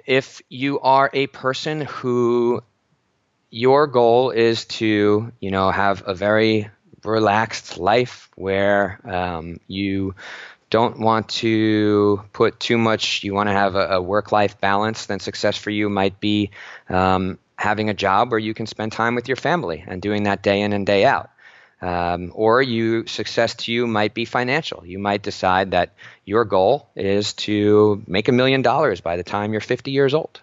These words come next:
or have a million dollars in your bank account. And that could be success to you. But success, success is a personal feeling.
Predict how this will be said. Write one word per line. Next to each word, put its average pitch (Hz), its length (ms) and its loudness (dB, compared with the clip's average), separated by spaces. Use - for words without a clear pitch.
or 82 120 -4
have 95 140 0
a 98 60 -2
million 120 260 2
dollars 123 300 2
in 127 60 -6
your 120 100 -2
bank 131 200 -4
account. - 300 -12
And 95 220 0
that 101 120 0
could 98 120 -2
be 98 100 -4
success - 440 -4
to - 140 -10
you. 73 300 -4
But - 120 -4
success, - 640 -2
success - 520 -2
is 139 160 -2
a 139 80 2
personal 131 560 -2
feeling. 117 480 -6